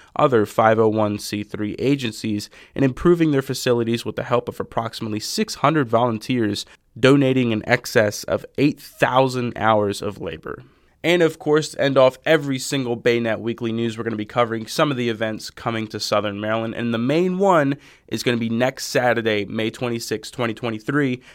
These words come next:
at the Calvert Marine Museum. It's gonna be Dustin Lynch along with Michael Ray and Avery Anna.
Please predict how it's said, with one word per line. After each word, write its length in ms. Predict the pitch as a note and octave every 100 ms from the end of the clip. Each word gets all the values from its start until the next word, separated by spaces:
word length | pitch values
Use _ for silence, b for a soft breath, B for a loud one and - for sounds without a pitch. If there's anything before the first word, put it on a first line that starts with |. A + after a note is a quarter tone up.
| B
at 140 | -
the 80 | -
Calvert 420 | - - C3 C#3
Marine 320 | A#2+ B2 B2 A#2+
Museum. 520 | A2+ G#2 G#2 G#2+ G#2
It's 160 | A2 -
gonna 160 | A#2
be 100 | A2+
Dustin 600 | A2+ A#2+ C3+ - D#3+ D#3
Lynch 340 | D#3+ A#2 G#2+ -
along 400 | B2 C#3+ E3+ D#3
with 180 | C#3 C3
Michael 400 | G#2+ A#2+ C#3 C3+
Ray 300 | A#2 B2+ B2+
and 120 | G2+ -
Avery 420 | G#2+ A2 G2+ G2
Anna. 400 | G2+ B2+ A2 -